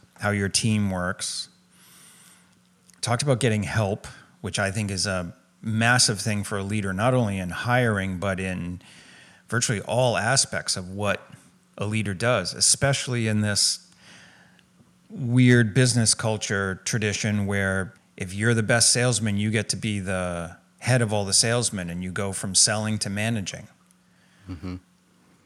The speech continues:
Speaker 1: It's a, it's a really tough, really tough transition.
Speaker 2: The three of us could talk for hours. The only thing I wanted to just throw out there was for the, the people who work for the, the people that will not hire people that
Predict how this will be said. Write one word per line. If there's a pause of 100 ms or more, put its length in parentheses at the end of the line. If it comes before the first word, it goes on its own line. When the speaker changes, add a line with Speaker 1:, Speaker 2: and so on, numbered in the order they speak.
(280)
Speaker 1:
It's
a, (180)
it's
a
really
tough,
really
tough (220)
transition. (680)
Speaker 2:
The
three
of
us
could
talk
for
hours.
The
only
thing
I
wanted
to
just
throw
out
there
was
for
the, (160)
the
people
who
work (260)
for
the, (240)
the
people
that (880)
will
not
hire
people
that